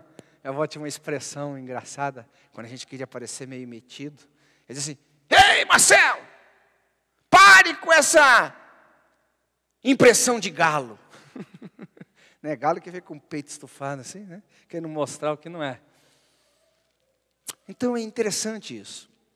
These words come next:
porque eu prefiro, eu prefiro ser eu mesmo e construir amizades que amem a mim como eu sou,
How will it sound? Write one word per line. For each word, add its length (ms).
porque 500
eu 120
prefiro, 600
eu 120
prefiro 480
ser 260
eu 160
mesmo 380
e 100
construir 640
amizades 880
que 220
amem 560
a 100
mim 240
como 280
eu 120
sou, 400